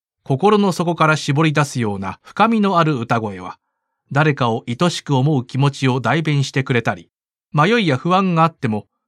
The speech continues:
等身大の自分を認めて生きていこうと励ましてくれたり、テレビの音楽番組や雑誌、ライブでのエムシーで感じ取れる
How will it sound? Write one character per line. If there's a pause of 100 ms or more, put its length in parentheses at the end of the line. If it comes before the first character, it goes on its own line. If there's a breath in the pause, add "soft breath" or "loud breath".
(120)
等
身
大
の
自
分
を
認
め
て
生
き
て
い
こ
う
と
励
ま
し
て
く
れ
た
り、 (1080)
テ
レ
ビ
の
音
楽
番
組
や (160)
雑
誌、 (200)
ラ
イ
ブ
で
の
エ
ム
シ
ー
で
感
じ
取
れ
る